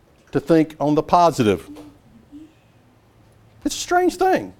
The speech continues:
you know. Here, here's the filter. There's the dirt. And I'm thinking on the negative. And whereas the fresh air that comes through, which is positive, sometimes we fail to focus on that. The good things, the, the fresh air.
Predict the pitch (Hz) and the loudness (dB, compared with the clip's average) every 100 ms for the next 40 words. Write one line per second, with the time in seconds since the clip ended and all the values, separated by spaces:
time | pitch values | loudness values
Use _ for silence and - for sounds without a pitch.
0 | - 147 175 226 - _ _ _ _ _ | -6 0 0 -2 -12 _ _ _ _ _
1 | _ - - _ _ - 226 262 233 294 | _ -20 -20 _ _ -4 0 2 2 2
2 | 214 - 208 - 95 - - 165 170 147 | 0 4 4 4 -6 -12 -2 0 2 0
3 | 117 160 139 123 - _ - - _ - | 2 4 4 0 -10 _ -20 -20 _ -20
4 | - - _ _ _ _ - _ _ _ | -20 -20 _ _ _ _ -20 _ _ _
5 | - 190 214 254 262 240 233 220 214 214 | -2 4 4 4 2 2 2 -2 -2 0
6 | 220 139 90 - _ _ _ _ - - | 0 -2 -6 -16 _ _ _ _ -20 -20
7 | - 180 170 226 214 202 - 240 240 - | -2 2 4 6 4 4 2 4 2 4
8 | 214 277 240 165 - 170 - 240 285 208 | 4 4 4 2 2 2 0 2 4 2
9 | 170 151 - 277 302 208 143 180 - - | 0 -2 2 4 4 4 0 -2 -8 -20
10 | - - - _ _ - - 127 139 139 | -20 -20 -20 _ _ -20 -10 -6 -4 -4
11 | 160 165 - 285 247 113 98 - 151 190 | -4 -6 -4 -2 0 -4 -8 -10 -8 -8
12 | 175 185 233 226 294 277 - _ _ 320 | -8 -10 -10 -6 -4 -6 -12 _ _ -4
13 | 320 285 - 120 87 101 165 - 147 - | -2 -4 -6 -12 -12 -16 -16 -12 -12 -8
14 | 277 - - 311 294 135 | -10 -10 -6 -2 -2 -4